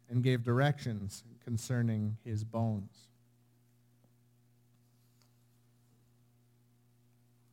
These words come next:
In the story of Abraham, it seems like God was progressively upping the ante, as it were.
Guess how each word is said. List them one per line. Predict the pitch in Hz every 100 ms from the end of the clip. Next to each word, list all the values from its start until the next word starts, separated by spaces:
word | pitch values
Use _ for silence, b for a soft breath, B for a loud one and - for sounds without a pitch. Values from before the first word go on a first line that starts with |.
| _ -
In | 139
the | 143
story | - 175 185 196 185 165 135
of | 143 147
Abraham, | 156 160 151 139 139 127 123 117 - - -
it | 127
seems | - 156 156 151 143
like | 143 127
God | 143 139 135
was | 131
progressively | - 131 139 139 139 147 123 131 127 123 113 b b b b b b _ -
upping | 151 151 165 147
the | 135 131
ante, | 127 127 123 113 95
as | 98
it | 104
were. | 95 104 95